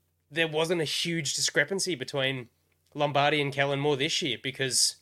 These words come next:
I just don't feel like Kellen Moore has any kind of different pieces. He's got a different, a different set of ideas, but there's not really the pieces to be able to execute what he wants. So, eh, that's been a,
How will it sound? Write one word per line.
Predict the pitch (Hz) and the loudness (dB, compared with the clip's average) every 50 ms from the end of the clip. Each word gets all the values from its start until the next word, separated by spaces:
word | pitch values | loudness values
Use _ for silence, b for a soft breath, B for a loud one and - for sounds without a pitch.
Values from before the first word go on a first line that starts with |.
| _ - | _ -8
I | 135 | -6
just | 139 139 - | -4 -2 0
don't | - 151 147 139 | 2 2 2 0
feel | - - 147 139 143 | 0 0 0 2 2
like | 147 139 131 131 - | 2 2 2 0 -2
Kellen | - 143 139 135 | -4 -4 -2 -2
Moore | 131 135 139 139 123 | -2 -2 -2 0 0
has | 131 135 127 | 0 -2 0
any | 135 139 143 139 131 | 0 -2 -2 -2 -2
kind | - 151 143 135 131 | -2 -4 -2 -2 -4
of | 117 - | -4 -4
different | 151 151 - - 139 135 - | -6 -6 -4 -6 -8 -8 -8
pieces. | - 127 139 165 160 - 127 117 135 143 - B B B B B - | -2 -2 0 0 0 -2 -4 -6 -4 -6 -6 B B B B B -6
He's | 151 131 | -4 0
got | 165 170 | 0 0
a | 143 135 | 0 0
different, | 151 175 170 - 165 147 139 - - | 0 -4 -2 0 -2 -2 -2 -2 -6
a | 143 | -10
different | 139 135 160 175 - 170 147 - | -8 -6 -4 -4 -4 -2 -2 0
set | - 151 139 | 2 2 0
of | 131 | 2
ideas, | 131 127 123 120 143 156 135 117 139 147 - B B B B B B B B _ | 0 0 0 0 0 -2 -2 -2 -2 -4 -4 B B B B B B B B _
but | 143 147 - - | -6 -6 -2 -2
there's | 156 165 151 139 | 0 0 2 2
not | 170 175 143 | 0 0 2
really | 165 170 170 160 | 2 2 2 0
the | 139 139 | 0 -2
pieces | 135 - 151 175 175 - 147 123 | -2 0 0 0 0 -2 -4 -6
to | - - | -6 0
be | 139 143 | 0 2
able | 139 135 | 2 2
to | 147 143 | 2 0
execute | 143 147 - - 143 - 160 147 - | 0 0 -2 -6 -6 -8 -10 -8 -8
what | 139 143 | -6 -6
he | 139 147 | -6 -4
wants. | 170 202 170 - - - - _ _ _ _ | -4 -6 -6 -6 -8 -10 -10 _ _ _ _
So, | - - - 139 131 135 123 120 B B B B B B B B B B B B B B B B B _ _ _ _ _ _ - - _ - | -8 -4 -2 0 0 0 0 -2 B B B B B B B B B B B B B B B B B _ _ _ _ _ _ -20 -20 _ -16
eh, | - - - - - - 190 | -16 -16 -16 -14 -10 -6 0
that's | 185 170 175 - - | 2 2 2 2 2
been | 180 170 165 165 | 4 4 4 4
a, | 156 147 156 | 4 2 0